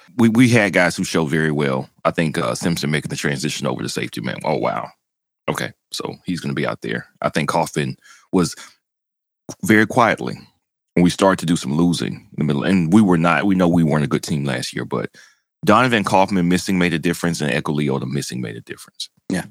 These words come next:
Speaker 1: I think we probably win another game just off the strength of them being there, even with Harsin there. I think we win another game 'cause those two were difference makers and we were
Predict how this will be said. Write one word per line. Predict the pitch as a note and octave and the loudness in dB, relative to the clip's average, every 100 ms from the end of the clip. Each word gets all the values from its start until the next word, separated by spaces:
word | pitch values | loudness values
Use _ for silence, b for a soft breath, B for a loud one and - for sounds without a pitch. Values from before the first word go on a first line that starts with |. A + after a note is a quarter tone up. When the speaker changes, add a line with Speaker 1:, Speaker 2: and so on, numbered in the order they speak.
| - | 0
Speaker 1:
I | C3+ | 0
think | - E2 | 0 0
we | F#2 | 0
probably | A2+ F#2+ E2 E2 D#2 | 2 0 2 0 2
win | E2 | 2
another | D2+ D#2 D2 C2+ | 2 0 0 -2
game | D2 D#2 D2 C2+ | -2 -2 -2 -2
just | D#2 - | -2 -2
off | C2+ | -4
the | - | -6
strength | - E2 - | -4 -4 -4
of | D2 | -6
them | C2 | -4
being | D2+ C2+ | -2 0
there, | C2+ - | -2 2
even | B2+ A2+ A2 | 6 8 8
with | G2 | 6
Harsin | - F#2 F#2+ - D2 C2+ | 6 4 4 2 -4 0
there. | D2 - - - _ _ _ _ _ - | -2 -2 -10 -18 _ _ _ _ _ 0
I | F2+ | 2
think | F2 D#2+ | 2 2
we | |
win | D#2+ D2+ | 2 2
another | C#2+ C#2 | 0 0
game | C#2 | -2
'cause | C2 D#2 | -2 2
those | G2 F#2+ | 4 4
two | G2+ | 2
were | D#2 | 4
difference | D#2+ - - | 2 0 0
makers | D2 C#2 C#2 | 0 0 0
and | C#2+ | 2
we | D2+ | 2
were | C#2 | 0